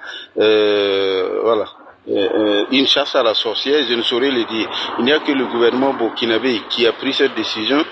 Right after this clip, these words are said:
qui peut, euh, nous dire les vraies raisons qui ont valu à cette décision. Mais toujours est-il que, euh, le gouvernement devait prendre sa responsabilité et suspendre tous ceux-là qui ne sont pas prêts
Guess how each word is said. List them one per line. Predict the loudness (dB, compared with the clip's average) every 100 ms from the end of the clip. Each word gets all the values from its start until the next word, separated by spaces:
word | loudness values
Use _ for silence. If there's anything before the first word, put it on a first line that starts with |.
| -8 -14 -14 -4
qui | -2 -2 -4 0
peut, | 4 4 2 -18 -16 0
euh, | 4 4 4 2 0 -2
nous | -4 -4
dire | 0 0 0 -4 -12 -20 -10
les | 0 0
vraies | 0 0 2 2 0 0
raisons | -2 0 -4
qui | -4 -2 -2
ont | -2 -4 -4 -4 -4 -2 2
valu | 2 2 0
à | 2 2 0
cette | 0 0
décision. | 0 -2 0 2
Mais | 2
toujours | 0 0 2 2
est-il | 0 -4
que, | -2
euh, | -4 -4 -10 -8 -6 2 4 4 2
le | 0
gouvernement | 2 2 2 0
devait | 0 0
prendre | 0 -2 0
sa | 0
responsabilité | 0 -2 -6 -2 -4 -4 -2 0 2 0 0
et | -2
suspendre | -2 -2 0 0 0 -2
tous | -2
ceux-là | -2 2 0
qui | -2 -6
ne | -2
sont | -4 0
pas | 0
prêts | 2 0